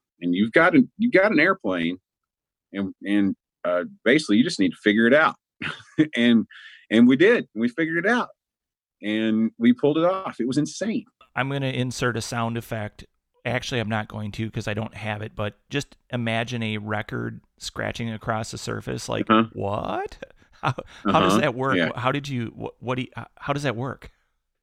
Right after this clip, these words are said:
Speaker 1: H-, how does that work? Okay. So basically just hella planning and hella advancing. So I had to have, I mean,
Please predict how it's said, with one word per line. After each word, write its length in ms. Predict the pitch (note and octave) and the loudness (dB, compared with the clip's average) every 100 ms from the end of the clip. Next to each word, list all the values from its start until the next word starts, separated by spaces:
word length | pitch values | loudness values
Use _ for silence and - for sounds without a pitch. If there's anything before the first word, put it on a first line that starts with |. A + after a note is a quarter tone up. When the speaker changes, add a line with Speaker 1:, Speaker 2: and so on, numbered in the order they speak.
| - | -6
Speaker 1:
H-, 160 | C#3 B2 | 0 2
how 120 | C#3 | 4
does 100 | C#3 | 4
that 180 | C#3+ B2 | 4 0
work? 300 | G#2 C#3 D3 | 2 0 2
Okay. 340 | B2+ B2 F#2+ - - | 0 0 0 -2 -8
So 460 | - B2 B2 A#2+ | 0 2 4 2
basically 580 | G2+ B2+ E3 G3 - D#3 | 2 0 0 -2 0 0
just 280 | B2+ A#2 - - - _ _ _ _ - - | 0 -2 -4 -20 -20 _ _ _ _ -18 -10
hella 480 | - - D3 D3+ | -4 2 6 6
planning 540 | C#3+ A#2+ F#2 E2 F2 - _ _ - _ _ _ | 4 0 0 -2 -4 -6 _ _ -20 _ _ _
and 100 | E2 | -10
hella 300 | D#2+ C3 C#3 | -2 4 4
advancing. 580 | B2+ A#2+ G#2+ G2 - E2 | 4 4 2 2 -2 -6
So 220 | D#2+ G2 | -4 -2
I 80 | G2+ | 0
had 180 | A2 A#2 | 2 0
to 80 | A#2 | 0
have, 300 | A#2 G#2 G2+ - _ _ _ _ _ _ _ - | 0 0 -2 -8 _ _ _ _ _ _ _ -4
I 100 | B2+ | 0
mean, 360 | D3 C#3+ C#3+ | 4 4 2